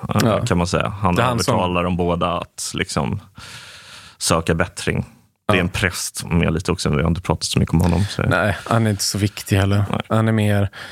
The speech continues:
Speaker 2: för det han, det han gör egentligen bara, det han fak-, det han fyller en viktig funktion är ju när Maurice då, eh, som sagt blir kristen och vill, eh, lämna sitt konstnärsliv och
Speaker 1: Ja.
Speaker 2: gå in,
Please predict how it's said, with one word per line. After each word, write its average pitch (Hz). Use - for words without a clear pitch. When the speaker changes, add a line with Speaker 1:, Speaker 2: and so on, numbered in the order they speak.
Speaker 2:
för -
det 120
han, 117
det 117
han 117
gör 107
egentligen 101
bara, 98
det 95
han 95
fak-, 92
det 92
han 92
fyller 95
en 92
viktig 101
funktion 104
är 98
ju 92
när 92
Maurice 95
då, 95
eh, 95
som 95
sagt 190
blir 101
kristen 117
och 110
vill, 101
eh, 95
lämna 120
sitt -
konstnärsliv 107
och 98
Speaker 1:
Ja. 107
Speaker 2:
gå 101
in, 98